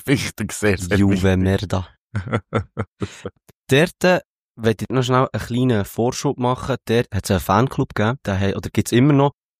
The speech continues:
Speaker 2: der heisst Fedelissimi Granata. Und der Fanclub, der gibt's irgendwie schon seit den fünfziger bis heute. Also, stark.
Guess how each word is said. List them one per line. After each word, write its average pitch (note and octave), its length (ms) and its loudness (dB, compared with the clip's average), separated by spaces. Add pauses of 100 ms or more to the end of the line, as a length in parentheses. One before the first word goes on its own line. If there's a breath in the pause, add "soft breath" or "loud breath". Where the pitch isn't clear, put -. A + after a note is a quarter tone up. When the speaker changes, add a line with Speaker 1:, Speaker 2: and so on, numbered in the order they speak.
Speaker 2:
der G#2 80 2
heisst A2 240 0
Fedelissimi A2 640 0
Granata. G#2+ 720 0
Und G2 260 -2
der G2+ 100 4
Fanclub, A#2+ 680 2
der G2+ 120 -2
gibt's - 240 -4
irgendwie G2+ 240 2
schon G2 140 0
seit - 200 -4
den F#2 80 -4
fünfziger - 580 -4 (500)
bis - 180 0
heute. - 280 0 (920)
Also, F#2 420 2 (640)
stark. F#2 400 0